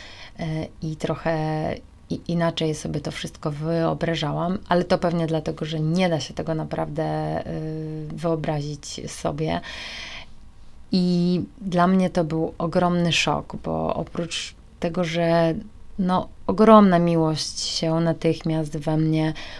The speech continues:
obudziła, to, to największym chyba zaskoczeniem takim, mm,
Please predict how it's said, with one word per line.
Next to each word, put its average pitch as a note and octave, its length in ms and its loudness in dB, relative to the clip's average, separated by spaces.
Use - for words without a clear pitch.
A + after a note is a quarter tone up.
obudziła, D#3 800 0
to, E3 420 0
to F3 140 -2
największym F3 640 2
chyba D#3+ 220 -2
zaskoczeniem E3+ 800 0
takim, E3+ 500 -2
mm, F3 400 -2